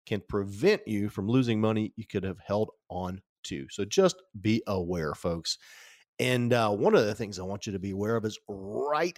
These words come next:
now, if you call in eight hundred nine four zero six nine seven nine, I am going to offer you what's called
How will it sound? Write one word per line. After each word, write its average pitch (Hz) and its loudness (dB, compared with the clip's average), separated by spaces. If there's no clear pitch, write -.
now, 170 2
if 123 0
you 110 0
call 233 0
in 175 4
eight 190 4
hundred 170 4
nine 127 0
four 113 4
zero 117 2
six 120 -2
nine 107 0
seven 143 0
nine, 98 -4
I 175 0
am 190 -2
going 156 4
to 143 2
offer 139 0
you 131 0
what's 113 -2
called 117 2